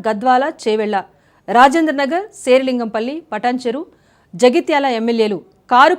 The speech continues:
పార్టీ నుంచి ఎన్నికల్లో గెలిచి హస్తం పంచన చేరారు. ఒక పార్టీపై గెలిచి మరో పార్టీలోకి ఎలా వెళతారు అంటూ బీఆర్ఎస్ సుప్రీంకోర్టును ఆశ్రయించింది. ఈ నేపథ్యంలో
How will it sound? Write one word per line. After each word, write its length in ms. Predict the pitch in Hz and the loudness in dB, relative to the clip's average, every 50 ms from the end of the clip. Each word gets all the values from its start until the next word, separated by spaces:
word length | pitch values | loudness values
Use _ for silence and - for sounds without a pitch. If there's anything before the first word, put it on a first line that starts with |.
| 339 | 2
పార్టీ 240 | 285 277 269 - 254 233 214 | 0 0 0 -2 -6 -6 -6
నుంచి 220 | 196 - - 254 277 254 233 | -8 -10 -10 -8 -6 -4 -4
ఎన్నికల్లో 380 | 254 277 262 285 262 254 233 190 196 | -4 -2 -2 -2 -2 -2 -2 -4 -4
గెలిచి 260 | 190 190 185 - 330 339 - | -8 -8 -8 -8 -10 -8 -8
హస్తం 280 | 277 254 - - 349 320 - 277 | -8 -8 -6 -6 -6 -6 -4 -6
పంచన 240 | 254 233 254 240 254 - | -6 -6 -6 -8 -8 -6
చేరారు. 280 | 196 180 175 160 - _ _ _ _ _ _ _ - _ _ _ _ - | -8 -8 -8 -10 -14 _ _ _ _ _ _ _ -20 _ _ _ _ -6
ఒక 160 | 196 202 302 285 - 285 | -2 2 2 4 6 6
పార్టీపై 400 | 285 311 302 349 349 - 330 302 269 220 | 4 4 4 2 0 2 2 0 2 2
గెలిచి 300 | 262 262 277 254 - 349 339 277 | 0 0 0 -2 -4 -4 -2 0
మరో 160 | 233 233 254 277 269 269 | 0 2 2 2 2 2
పార్టీలోకి 500 | 247 254 247 277 262 247 262 262 269 254 202 190 190 | 0 0 0 -2 -2 -2 -2 -2 -2 -6 -6 -4 0
ఎలా 120 | 220 254 254 214 | 2 0 0 0
వెళతారు 360 | 214 233 226 - 269 262 262 233 202 | -2 -6 -4 -2 -2 -2 -2 -2 -4
అంటూ 180 | 202 190 233 180 - - _ _ _ _ _ - 196 | -4 -4 -6 -6 -8 -10 _ _ _ _ _ -10 -2
బీఆర్ఎస్ 420 | 196 262 285 302 294 277 269 277 254 247 - | 4 4 4 4 4 0 -2 -4 -8 -10 -10
సుప్రీంకోర్టును 560 | 254 208 277 285 277 254 254 233 233 240 214 190 | -10 -8 -8 -6 -6 -4 -6 -6 -6 -6 -8 -8
ఆశ్రయించింది. 520 | 196 196 - 208 185 175 - 160 - - _ _ _ _ _ _ _ _ _ _ - | -8 -8 -10 -10 -10 -10 -12 -16 -18 -18 _ _ _ _ _ _ _ _ _ _ -6
ఈ 100 | 220 247 285 302 | -2 -2 0 2
నేపథ్యంలో 500 | 294 285 285 262 220 214 226 214 220 269 | 0 0 0 -2 -2 -2 -4 -4 -2 -4